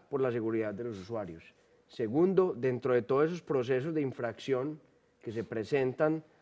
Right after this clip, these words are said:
a través de la tecnología, eh, que se implementa en las ciudades, hay que promover por la cultura ciudadana y por la cultura de pago, ¿cierto?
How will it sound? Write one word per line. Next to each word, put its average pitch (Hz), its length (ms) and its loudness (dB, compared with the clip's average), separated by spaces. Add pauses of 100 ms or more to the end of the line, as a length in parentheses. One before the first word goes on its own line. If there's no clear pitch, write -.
(220)
a 110 140 -4
través 117 480 4
de 143 80 2
la 135 180 4
tecnología, 127 800 2 (600)
eh, 110 240 0
que 110 140 -4
se 120 80 -4
implementa 117 480 -2
en 165 100 2
las 160 120 2
ciudades, 151 560 0 (300)
hay 113 160 -2
que 131 460 6 (280)
promover 147 720 6 (380)
por 113 260 2 (120)
la 110 180 -4
cultura 117 800 -4
ciudadana 131 720 -2
y 190 180 2
por 156 220 -4
la 117 100 0
cultura 110 540 -4
de 104 80 -4
pago, 95 340 -4 (400)
¿cierto? 147 320 -8